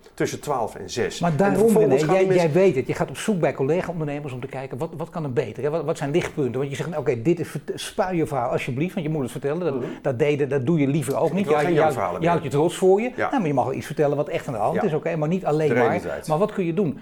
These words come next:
Speaker 2: Maar hoe, eerst bij jou dus. Wa-, wat is bij jou nu de situatie? Hoe sta je ervoor en hoe probeer je eruit te komen?
Speaker 1: Bij mij in Muiden bedoel je?
Speaker 2: Ja.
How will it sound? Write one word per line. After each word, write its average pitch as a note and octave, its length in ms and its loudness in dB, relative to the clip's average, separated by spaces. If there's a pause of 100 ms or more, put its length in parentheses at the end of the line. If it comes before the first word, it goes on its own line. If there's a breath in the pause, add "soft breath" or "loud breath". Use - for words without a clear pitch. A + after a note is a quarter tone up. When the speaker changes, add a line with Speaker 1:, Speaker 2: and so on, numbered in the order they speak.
(100 loud breath)
Speaker 2:
Maar D#3+ 120 -2
hoe, G#3+ 300 0
eerst A#3 300 -4
bij E3+ 100 -2
jou G3 240 -8
dus. A2 120 -8
Wa-, E3 320 -6
wat G3 160 -4
is D#3 140 -8
bij D#3 100 -4
jou E3+ 200 -6
nu E3+ 100 -4
de D3 100 -6
situatie? D3+ 640 -6
Hoe D#3+ 180 -2
sta E3 120 0
je C#3+ 60 0
ervoor F3 360 0
en D#3 120 -4
hoe D3 140 0
probeer D3+ 300 -2
je D#3 60 2
eruit D#3+ 240 -4
te - 60 -18
komen? F#2+ 300 -6
Speaker 1:
Bij B2+ 80 0
mij D#3 200 2
in D#3+ 160 -4
Muiden F3+ 220 -2
bedoel D3 180 -2
je? D3+ 100 -2
Speaker 2:
Ja. E3 140 -4